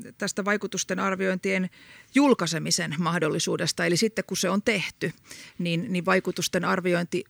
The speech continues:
voidaan julkaista kokonaan tai osittain. Ja, ja totta kai se, että suositetaan, että osittainenkin julkaiseminen on mahdollista, niin kumpuaa siitä ajattelusta, että mitään vaikkapa liikesalaisuuksia tai muita,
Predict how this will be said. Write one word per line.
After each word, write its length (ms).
voidaan 420
julkaista 540
kokonaan 640
tai 180
osittain. 680
Ja, 200
ja 80
totta 280
kai 180
se, 120
että 100
suositetaan, 580
että 180
osittainenkin 720
julkaiseminen 600
on 80
mahdollista, 580
niin 160
kumpuaa 440
siitä 280
ajattelusta, 540
että 140
mitään 240
vaikkapa 340
liikesalaisuuksia 960
tai 180
muita, 320